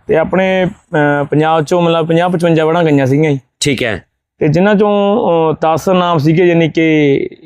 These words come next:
Speaker 1: ਰੱਖੇ ਹੋਏ, ਜਿਨ੍ਹਾਂ ਤੋਂ ਪੰਜ, ਅਹ, ਰਾਸ਼ੀ ਨਾਮ ਸੀਗੇ ਜੀ ਤੇ ਪੰਜ ਉਹ ਸੀਗੇ ਜੀ, ਕਾਂਸਟੀਟਿਊਸ਼ਨ ਨਾਮ
Speaker 2: ਠੀਕ
Speaker 1: ਸੀਗੇ।
Speaker 2: ਹੈ।
Speaker 1: ਹਾਂਜੀ, ਹਾਂਜੀ।
Speaker 2: ਠੀਕ
Speaker 1: ਇਹ
Speaker 2: ਹੈ।
Speaker 1: ਆਪਣੀ ਵੈੜ ਤੁਸੀਂ ਚੌਥੇ ਨੰਬਰ ਤੇ ਆਈ ਹੈ ਜੀ।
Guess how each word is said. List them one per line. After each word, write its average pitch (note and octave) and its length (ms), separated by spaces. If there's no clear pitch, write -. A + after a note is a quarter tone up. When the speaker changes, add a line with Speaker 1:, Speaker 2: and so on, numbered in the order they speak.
Speaker 1:
ਰੱਖੇ E3 240
ਹੋਏ, F3+ 120
ਜਿਨ੍ਹਾਂ G3 180
ਤੋਂ G3+ 80
ਪੰਜ, F3 320
ਅਹ, - 1080
ਰਾਸ਼ੀ D3+ 260
ਨਾਮ F#3+ 180
ਸੀਗੇ G3+ 240
ਜੀ G#3 40
ਤੇ G3+ 80
ਪੰਜ F#3+ 320
ਉਹ D#3+ 100
ਸੀਗੇ D3 240
ਜੀ, C3+ 80
ਕਾਂਸਟੀਟਿਊਸ਼ਨ C#3 480
ਨਾਮ C3+ 160
Speaker 2:
ਠੀਕ B2+ 220
Speaker 1:
ਸੀਗੇ। A#2 60
Speaker 2:
ਹੈ। E2+ 200
Speaker 1:
ਹਾਂਜੀ, C#3 180
ਹਾਂਜੀ। C3 180
Speaker 2:
ਠੀਕ C3 160
Speaker 1:
ਇਹ G#3 80
Speaker 2:
ਹੈ। A3+ 40
Speaker 1:
ਆਪਣੀ G#3+ 240
ਵੈੜ A3 120
ਤੁਸੀਂ A3+ 160
ਚੌਥੇ G3 280
ਨੰਬਰ G3 220
ਤੇ E3 120
ਆਈ C#3 160
ਹੈ A#2+ 60
ਜੀ। A#2 80